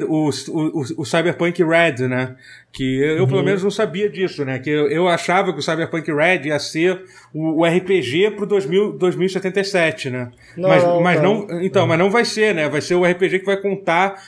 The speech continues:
Speaker 1: o que acontece entre o dois mil e vinte e o dois mil e setenta e sete, né? Que vai
Speaker 2: Exato,
Speaker 1: ser,
Speaker 2: é.
Speaker 1: que vai ser tipo o, o período
Speaker 2: É,
Speaker 1: aí
Speaker 2: é,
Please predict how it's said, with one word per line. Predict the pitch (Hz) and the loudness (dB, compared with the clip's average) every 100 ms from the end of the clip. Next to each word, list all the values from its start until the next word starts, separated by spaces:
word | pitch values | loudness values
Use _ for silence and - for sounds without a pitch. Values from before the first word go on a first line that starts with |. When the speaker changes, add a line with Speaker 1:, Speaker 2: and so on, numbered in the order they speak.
| _ | _
Speaker 1:
o | 156 | -2
que | 190 | -2
acontece | 190 196 185 175 202 | 0 -2 2 0 0
entre | 190 | -2
o | 190 | 0
dois | 175 139 | 0 0
mil | 170 | -2
e | 165 | -2
vinte | 127 165 202 | -2 -4 -2
e | 208 | -2
o | |
dois | 202 190 | 0 0
mil | 185 | -2
e | |
setenta | 185 175 185 | -4 -6 -2
e | 185 | -2
sete, | 165 151 139 - | 0 0 0 -4
né? | 127 127 123 - - - 147 | -6 -6 -8 -16 -20 -8 0
Que | |
vai | 180 | 4
Speaker 2:
Exato, | 165 160 131 | 4 4 0
Speaker 1:
ser, | 147 | -4
Speaker 2:
é. | 135 | -4
Speaker 1:
que | 131 | 0
vai | 151 | 2
ser | 143 160 | 2 0
tipo | - 165 180 | 0 0 2
o, | 180 165 139 143 139 | 2 0 -4 -4 -4
o | 160 | -4
período | 202 180 156 226 156 | 0 0 0 -2 2
Speaker 2:
É, | 143 | 2
Speaker 1:
aí | 151 | 4
Speaker 2:
é, | 160 | 0